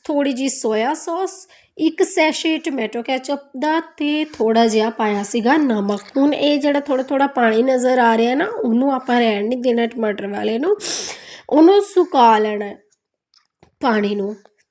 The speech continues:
ਤੇ ਫਿਰ ਉਸ ਪਾਣੀ ਨੂੰ ਬਿਲਕੁਲ ਸੁਕਾ ਕੇ ਤੇ ਫਿਰ ਆਪਣੀ ਚਟਨੀ ਤਿਆਰ ਹੋ ਜਾਣੀ ਹੈ। ਇੱਥੇ ਨਾਲ ਹੀ ਰਵਨੀਤ ਦਾ ਸੂਪ ਵੀ ਤਿਆਰ ਹੋ ਗਿਆ ਸੀਗਾ। ਤੇ ਜਿਹੜੀ ਆਪਾਂ ਮੋਮੋਜ਼ ਦੇ ਵਿੱਚ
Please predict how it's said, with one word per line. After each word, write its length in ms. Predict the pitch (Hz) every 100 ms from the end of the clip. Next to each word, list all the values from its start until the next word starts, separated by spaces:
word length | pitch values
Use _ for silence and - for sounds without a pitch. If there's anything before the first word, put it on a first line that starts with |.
| _
ਤੇ 300 | 285 254 262
ਫਿਰ 280 | 277 - 302
ਉਸ 340 | 302 269 294 -
ਪਾਣੀ 320 | 330 302 311
ਨੂੰ 220 | 302 311 254
ਬਿਲਕੁਲ 420 | 277 277 330 330
ਸੁਕਾ 580 | - 277 - 226 208 254
ਕੇ 220 | - 359
ਤੇ 160 | 370
ਫਿਰ 280 | 330 - 277
ਆਪਣੀ 300 | 269 269 269
ਚਟਨੀ 380 | 247 240 233 285
ਤਿਆਰ 400 | - 269 226 220
ਹੋ 200 | 226 226
ਜਾਣੀ 380 | 214 202 214 208
ਹੈ। 100 | 208
ਇੱਥੇ 200 | 226 269
ਨਾਲ 280 | 240 226 233
ਹੀ 60 | 262
ਰਵਨੀਤ 300 | 233 233 214
ਦਾ 100 | 226
ਸੂਪ 300 | - 214 220
ਵੀ 140 | 247 269
ਤਿਆਰ 360 | 269 240 220
ਹੋ 180 | 240 262
ਗਿਆ 200 | 254 269
ਸੀਗਾ। 360 | 277 294 277 349 - - - - - - _ -
ਤੇ 340 | 359 370 381
ਜਿਹੜੀ 300 | 302 349 349
ਆਪਾਂ 240 | 359 359 349
ਮੋਮੋਜ਼ 460 | 330 311 311 311
ਦੇ 160 | 285 330
ਵਿੱਚ 240 | 330 330